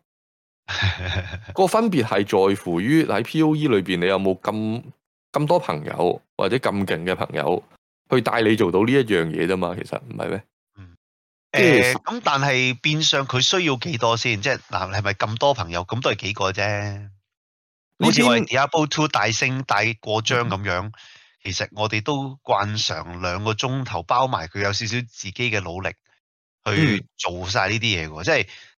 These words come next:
Speaker 1: 你 Diablo Two嗰個大升，其實因為你個人，你首先你自己升夠十幾 level 先。
Speaker 2: 嗯哼。
Speaker 1: 跟住我先有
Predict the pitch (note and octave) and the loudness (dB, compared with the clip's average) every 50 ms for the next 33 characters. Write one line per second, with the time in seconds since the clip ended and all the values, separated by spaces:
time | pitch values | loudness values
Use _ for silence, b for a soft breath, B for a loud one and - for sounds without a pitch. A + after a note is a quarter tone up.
0 | _ - B2 D3 D3 - A#2+ C3 D3+ D#3 E3+ E3+ D#3+ - - F3 E3 E3 D#3+ - | _ -4 -2 -2 0 0 2 2 2 0 -2 -4 -4 -2 0 2 2 2 2 4
1 | B2 G#2+ G2+ G2+ F#2+ G2 - - F#2+ F#2 G2 G2+ - C3+ C3 B2+ B2 G#2 F2 D#2+ | 4 4 4 4 2 2 0 0 0 2 2 0 0 0 0 0 -2 -2 -4 -4
2 | F2 E2+ - _ _ - E3 D3 A2 A2 - A#2 A2 A2 A2 D#2+ G2 G#2 G2+ G2 | -4 -4 -6 _ _ -2 0 0 0 2 0 0 0 -2 -2 -2 -2 -2 0 0
3 | F#2+ B2+ B2+ A2+ G2+ - - F#2 F2 - B2 A#2+ - - B2 A2 G#2 F#2+ F2+ - | -2 0 0 0 -2 -2 -4 -6 -4 -2 0 2 2 2 0 0 -2 -2 -2 -2
4 | F#2 - - F2 F#2 G2+ G2+ G2 F2+ E2+ F2 E2+ F#2+ F#2 E2+ D2 C#2 - _ _ | -4 -6 -4 -4 -2 -2 -2 -2 -4 -8 -6 -4 -4 -4 -4 -6 -10 -16 _ _
5 | _ _ _ _ _ _ _ - B2+ A#2 A2+ C3 E3+ E3+ C#3 C3 A2 - F#2 A#2 | _ _ _ _ _ _ _ -6 -4 -2 0 0 0 0 0 0 0 0 2 2
6 | C3 - - E3 D#3+ D#3 - - - - F#2+ F#2+ G#2+ A#2+ | 2 2 2 0 0 -2 -4 -6 -4 -2 0 0 0 0